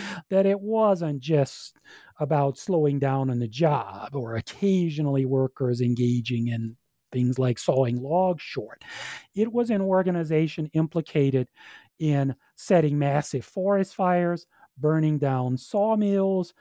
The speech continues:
burning down, uh, warehouses, that sort of thing. And what really hurt the Union was that back then especially, it wasn't a, an uncommon thing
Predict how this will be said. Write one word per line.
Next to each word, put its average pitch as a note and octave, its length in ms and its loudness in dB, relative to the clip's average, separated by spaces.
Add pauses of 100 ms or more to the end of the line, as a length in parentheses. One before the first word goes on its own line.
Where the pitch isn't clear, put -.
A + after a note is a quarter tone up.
(320)
burning D#3 460 2
down, C#3 680 0
uh, C3 340 2
warehouses, F3 1000 0 (460)
that E3+ 300 0
sort D3 240 -2
of C#3 100 -2
thing. C#3+ 300 2
And C#3+ 80 -2
what F3+ 160 2
really C#4 580 2
hurt F#3 240 -2
the D#3+ 100 -4
Union F3 520 0 (420)
was F#3+ 220 0
that F#3 260 0
back B3+ 320 0
then A3+ 180 2
especially, G3+ 640 0
it F#3+ 120 -2
wasn't B3+ 300 0
a, G3 60 0 (280)
an F#3 180 2
uncommon F3 600 2
thing B3 360 0